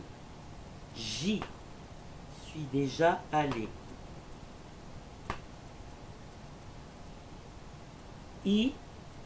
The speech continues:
reports to Marseille. It's very strange to say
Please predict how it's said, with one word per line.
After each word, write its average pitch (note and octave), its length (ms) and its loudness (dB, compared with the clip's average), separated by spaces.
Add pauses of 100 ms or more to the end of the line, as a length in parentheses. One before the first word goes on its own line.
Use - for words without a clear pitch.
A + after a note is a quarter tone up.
(200)
reports G3 680 12 (160)
to F#3 240 4
Marseille. F#3 640 4 (2750)
It's D3+ 280 0
very D#3 520 6
strange - 800 6
to D3 80 -2
say C3+ 400 6